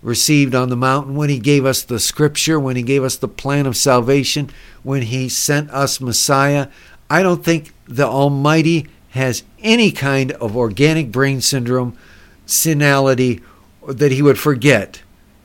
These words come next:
to add a holy day in Leviticus chapter twenty-three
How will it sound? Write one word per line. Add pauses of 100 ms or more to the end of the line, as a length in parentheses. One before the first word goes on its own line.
(260)
to
add (480)
a
holy
day (240)
in
Leviticus
chapter
twenty-three